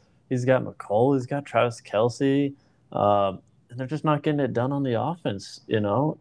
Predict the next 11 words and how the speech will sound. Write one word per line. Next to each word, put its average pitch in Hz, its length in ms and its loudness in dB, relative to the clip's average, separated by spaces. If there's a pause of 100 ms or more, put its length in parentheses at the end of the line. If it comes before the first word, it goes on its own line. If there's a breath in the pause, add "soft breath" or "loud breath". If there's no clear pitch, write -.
and 110 480 -2
their, 113 120 2
their 107 160 -2
defense 131 420 6
is 107 80 -6
certainly - 420 2
not 92 220 -6
helping 95 380 -2
out. 107 260 0
So, 107 400 4 (420 soft breath)
um, 110 520 6